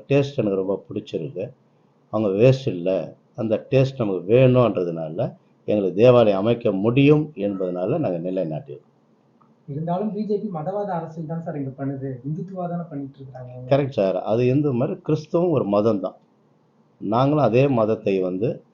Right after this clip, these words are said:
Speaker 1: கிறிஸ்துவ மதம் என்பதை மிக மையமாக
Speaker 2: ஆனா,
Speaker 1: வைத்து
Speaker 2: ஒரு இந்து மத, இந்து மதம் மட்டும்தான் அவங்க தூக்கி பிடிக்கிறாங்க.
Speaker 1: இல்ல, அவங்கள வந்து நான் கிறிஸ்துவ மதமாகன்னு சொல்றது எங்க வேலை இல்ல.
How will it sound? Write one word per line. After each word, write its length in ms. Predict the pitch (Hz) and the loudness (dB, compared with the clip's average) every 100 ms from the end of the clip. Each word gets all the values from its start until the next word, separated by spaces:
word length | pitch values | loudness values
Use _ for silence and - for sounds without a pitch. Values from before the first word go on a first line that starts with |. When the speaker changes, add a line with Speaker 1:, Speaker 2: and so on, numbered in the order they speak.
| _ _ _ - | _ _ _ -2
Speaker 1:
கிறிஸ்துவ 400 | 135 - - 139 | -2 -2 0 2
மதம் 360 | 110 104 120 | 4 2 2
என்பதை 360 | 107 98 95 131 | 2 0 0 0
மிக 320 | 143 104 110 107 | 0 0 2 2
மையமாக 560 | 92 110 117 110 113 110 | 2 2 2 2 2 2
Speaker 2:
ஆனா, 100 | 95 | 2
Speaker 1:
வைத்து 320 | 90 190 208 | 0 0 2
Speaker 2:
ஒரு 160 | 170 | 2
இந்து 200 | 170 196 | 0 0
மத, 340 | 226 202 170 170 _ _ _ 190 156 | -2 -2 -6 -12 _ _ _ -16 -14
இந்து 180 | 175 214 | -12 -10
மதம் 400 | 226 196 185 170 | -6 -4 -4 -4
மட்டும்தான் 420 | 165 160 170 196 | -8 -12 -10 -8
அவங்க 180 | 175 147 | -8 -10
தூக்கி 280 | 147 160 156 | -14 -16 -20
பிடிக்கிறாங்க. 300 | - 131 135 | -18 -14 -8
Speaker 1:
இல்ல, 100 | 127 | -6
அவங்கள 340 | - 156 156 151 | -4 -4 -6 -6
வந்து 180 | 147 156 | -6 -6
நான் 160 | 135 | -8
கிறிஸ்துவ 340 | 131 131 - 160 | -10 -16 -12 -8
மதமாகன்னு 640 | 127 120 113 123 139 - 123 | -6 -6 -6 -8 -8 -10 -12
சொல்றது 240 | 113 101 | -10 -10
எங்க 220 | 95 110 | -8 -6
வேலை 260 | 104 104 - | -6 -6 -10
இல்ல. 200 | 147 | -12